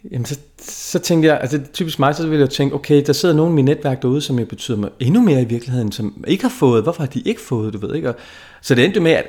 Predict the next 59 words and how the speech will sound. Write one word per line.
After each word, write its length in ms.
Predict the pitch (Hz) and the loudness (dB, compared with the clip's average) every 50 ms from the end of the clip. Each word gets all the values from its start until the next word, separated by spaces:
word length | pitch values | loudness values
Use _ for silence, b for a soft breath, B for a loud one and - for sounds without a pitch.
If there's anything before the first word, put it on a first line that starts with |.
| - | -4
at 180 | - 107 117 - - | -6 -6 -6 -4 0
alle 220 | 117 120 151 190 | 0 2 4 4
ølene 320 | 175 131 127 120 117 107 98 - | 4 4 4 2 2 -2 -4 -4
var 80 | - 107 | -2 -2
nogen, 200 | 104 110 117 131 | 0 0 2 0
der 60 | 131 | 0
distribuerede, 540 | 127 - 101 - - 98 95 113 107 101 92 | -2 -4 -8 -12 -10 -6 -2 0 0 0 -2
og 80 | - 98 | -2 -2
da 40 | |
jeg 80 | 104 92 | -2 0
havde 200 | 87 117 156 196 | 2 2 4 2
gjort 280 | 190 - 165 123 - - | 2 2 0 -2 0 -2
det, 80 | 113 | -6
så 100 | - 151 | -6 -6
sad 140 | - - 160 | -4 0 0
jeg 80 | 139 117 | 0 0
og 60 | - | 0
tænkte, 260 | - 127 107 104 - - - - | -2 -4 -6 -6 -6 -6 -4 -2
"Ej, 100 | 156 160 - | -2 -2 -2
jeg 100 | - - | -4 -6
skulle 140 | - 123 113 | -6 -6 -6
have 60 | 110 | -6
haft 80 | - - | -6 -6
endnu 160 | - 185 214 208 | -4 -2 -2 -2
flere," 320 | - - 127 113 120 131 B B B B B | -4 -4 -6 -4 -4 -6 B B B B B
for 100 | - - | -4 -4
det 100 | 131 123 | -4 -2
faktisk 340 | - - 185 180 - 160 139 | -2 -4 -4 -4 -6 -8 -4
var 60 | 147 | -2
det 60 | 135 | 0
en 140 | 127 123 123 - - | 0 0 -2 -4 -6
kanon 220 | - 185 202 190 - | -2 0 0 0 0
god 160 | - 170 - - | 0 -2 0 0
øvelse 380 | 147 165 185 175 - - 165 | 0 0 0 -2 -2 -4 -4
i 80 | 165 - | -4 -4
at 60 | - | -6
tænke, 200 | - - 147 147 | -4 -4 -2 -2
"Hvem 160 | 147 175 175 | 0 0 0
er 80 | 175 175 | 0 -2
det 60 | 180 | -2
egentlig, 200 | 180 175 160 135 | -2 -2 -4 -4
der 60 | 131 | -4
har 60 | 127 | -6
gjort 180 | 131 - 170 151 | -4 -4 -4 -4
en 40 | 135 | -4
forskel 360 | 131 - 156 156 - - 131 | -4 -6 -6 -6 -6 -8 -10
for 120 | 127 - 151 | -8 -8 -10
en?" 160 | 143 127 104 - _ | -10 -10 -10 -6 _
Og 100 | - 143 | 0 0
ofte 200 | 170 180 - - | 0 0 -2 -6
så 120 | 147 - 160 | -6 -6 -8
tror 180 | - - 196 | -2 0 2
jeg, 80 | 185 151 | 2 4
det 60 | 143 | 2
er 20 | 139 | 2
dem, 120 | 156 156 | 0 0
jeg 100 | 175 156 | 0 -2
måske 180 | 147 131 - 135 | -2 -4 -4 -2
relativt 480 | - 143 165 175 - - 156 135 - | 0 0 0 -2 -2 -4 -4 -4 -4